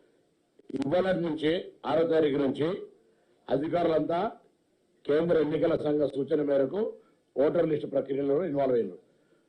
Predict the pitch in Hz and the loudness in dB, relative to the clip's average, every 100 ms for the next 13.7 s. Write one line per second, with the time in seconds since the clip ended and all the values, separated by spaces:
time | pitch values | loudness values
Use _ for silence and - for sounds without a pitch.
0 | _ _ 117 139 139 147 208 - _ _ | _ _ 0 0 0 -2 -4 -6 _ _
1 | _ - 143 143 143 165 160 - - _ | _ -4 -2 -2 -2 0 0 -2 -18 _
2 | _ _ _ _ _ _ _ _ _ _ | _ _ _ _ _ _ _ _ _ _
3 | 147 156 180 160 151 143 151 147 147 147 | -4 -2 -2 -2 -2 -2 0 2 2 2
4 | 190 190 147 139 143 147 143 117 104 92 | 0 0 -2 0 0 2 0 -2 -8 -10
5 | _ _ _ _ - 156 139 156 185 214 | _ _ _ _ -6 -4 -2 -2 0 0
6 | 196 175 214 - _ _ _ - 165 196 | 0 0 -2 -6 _ _ _ -6 -4 -2
7 | 175 165 190 196 208 240 - _ _ _ | -2 0 0 0 -2 -2 -6 _ _ _
8 | _ _ _ _ _ - - 190 240 220 | _ _ _ _ _ -10 -6 -2 2 2
9 | 196 - - 156 175 175 185 202 202 196 | 0 -6 -2 0 2 0 0 0 -2 0
10 | 226 226 - _ _ _ _ _ _ 151 | 0 0 -8 _ _ _ _ _ _ -2
11 | 185 208 196 190 208 226 202 - _ _ | 0 2 2 2 2 0 -2 -6 _ _
12 | _ - 175 208 202 185 180 208 202 202 | _ -2 2 4 2 2 0 0 2 2
13 | 226 202 202 196 180 175 175 | 2 2 2 2 2 0 -2